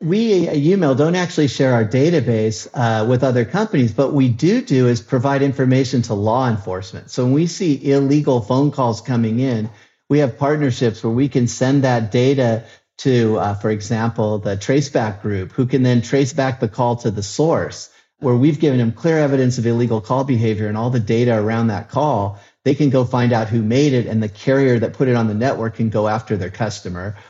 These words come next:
Or in some cases, they, if they see lots of these from a carrier, they may go after the carrier.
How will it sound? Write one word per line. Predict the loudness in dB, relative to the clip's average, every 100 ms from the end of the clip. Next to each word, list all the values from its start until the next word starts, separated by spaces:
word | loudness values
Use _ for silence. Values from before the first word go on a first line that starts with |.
| -4
Or | -2
in | 0
some | 0 0
cases, | 0 0 0
they, | 0 0
if | -2
they | -2 0
see | 0 0
lots | 0 0 -2
of | -2
these | 0 -4 -4
from | -4
a | -4
carrier, | -4 -2 0
they | 0
may | 0
go | 0 -2
after | -2 -4
the | -6 -4
carrier. | -2 -2 -2 -6